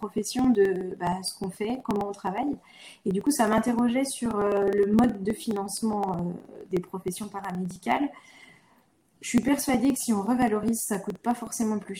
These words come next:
cher, ou tout du moins, ça permet de mieux considérer les soignants, ça permet de permettre un meilleur accès de soins, euh, aux patients,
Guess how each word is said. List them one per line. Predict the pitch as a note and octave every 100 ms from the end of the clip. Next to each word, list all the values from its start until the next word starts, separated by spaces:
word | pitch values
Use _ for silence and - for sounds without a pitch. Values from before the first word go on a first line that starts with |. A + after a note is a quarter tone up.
| -
cher, | G#3+ A#3+ B3+ C4+ - _ -
ou | A3 G3+
tout | C4
du | G#3 A3+
moins, | A3+ A#3
ça | - G#3
permet | G3+ G3+ G3+ G#3
de | - - F#3 F#3+ G3+ A3
mieux | C#4+
considérer | C#4 A#3+ - G3 G3+ G3+
les | F3
soignants, | F#3 - F#3 F#3 F#3+ - _ - - -
ça | - G3
permet | G3+ G3 G3 G3 F#3+ -
de | F3
permettre | F#3 F#3+ G3 F#3+ F#3
un | E3 F3+
meilleur | G#3+ B3 B3
accès | A3 G#3+ - A3
de | -
soins, | - - G#3+ G#3 G3
euh, | F3 F3 E3+ - - - -
aux | G3
patients, | F#3 F#3 - A#3+